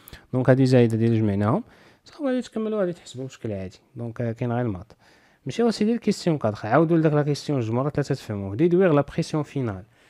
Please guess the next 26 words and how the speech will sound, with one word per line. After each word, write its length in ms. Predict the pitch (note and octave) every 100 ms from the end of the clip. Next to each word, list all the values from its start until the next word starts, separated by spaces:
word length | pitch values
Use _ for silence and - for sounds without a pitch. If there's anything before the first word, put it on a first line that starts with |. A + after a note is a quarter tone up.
| _ _ F#3
دونك 220 | A#3 C#3+
هنا 120 | D#3+
بغينا 280 | C#3+ C3+ C#3+
لا 100 | C3
بريسيون 420 | - A#2+ - A2
فينال. 400 | G2+ G#2 A2+ D#3+
شنو 180 | - F3+
يساوي 340 | E3+ E3+ D#3
لا 80 | D3 -
بريسيون 300 | A#2 - G#2+
فينال؟ 260 | _ - _ _ _ _ _ _
هادي 540 | A2+ B2+ F#3+ F#3+ E3 E3+
نيت 320 | F#3+ D3+ -
غنخدمو 400 | C3+ - C3 E3
غير 100 | E3
في 120 | E3+
ليطا 180 | E3+ D#3
فينال، 380 | D3+ B2+ A2+ G#2
هي 200 | G#2+ C3+ -
بي 120 | D#3
زيرو 460 | B2+ A#2+ G#2+ G#2+ - _
فاكتور 600 | _ F3 D3 - D3 E3 E3
ان 180 | D3+ D#3+ D#3
بلس 180 | D#3+ -
كاتر 460 | _ B2 D#3 - _ _ _ _ _ _ _ G3
إكس 280 | G3 -